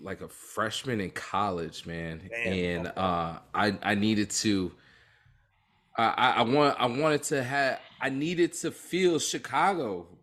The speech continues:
Speaker 1: because I'm from, I'm from
Speaker 2: <laughs>
Speaker 1: Chicago, and I was, and I was at Oregon State,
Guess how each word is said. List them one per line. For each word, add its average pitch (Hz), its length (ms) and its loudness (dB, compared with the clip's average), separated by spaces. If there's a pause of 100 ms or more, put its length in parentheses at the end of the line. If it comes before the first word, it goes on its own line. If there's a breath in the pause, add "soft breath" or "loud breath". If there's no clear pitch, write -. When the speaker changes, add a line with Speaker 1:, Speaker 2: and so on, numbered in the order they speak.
Speaker 1:
because 156 200 -2
I'm 156 280 6
from, 180 300 2
I'm 139 120 4
from 190 220 2
Speaker 2:
<laughs> - 0 -
Speaker 1:
Chicago, 170 460 0
and 131 100 -4
I 139 80 -4
was, 147 120 -6
and 127 220 -4
I 143 60 2
was 143 140 0
at 135 120 4
Oregon 131 280 0
State, 151 420 -2